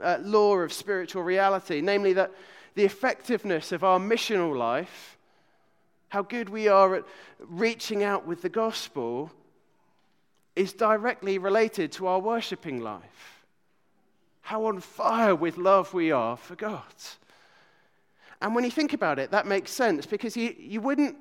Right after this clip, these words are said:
advertise a new chocolate bar with a clip of someone taking a bite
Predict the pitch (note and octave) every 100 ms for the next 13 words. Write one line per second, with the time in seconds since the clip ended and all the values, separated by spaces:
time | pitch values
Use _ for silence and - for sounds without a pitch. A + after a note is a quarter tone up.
0 | - G#3+ A#3+ G#3 G3+ - E3 D3+ F3 F#3+
1 | G3+ - A#3+ - G#3 C#3+ D#3 A#2 A2+ C3
2 | - - - - - F#3+ G3 G3 A#3+ A#3
3 | A3+ F3+ - G3 F#3 F#3 A3 G3 G#3+ F3+
4 | E3 D3 D3+ -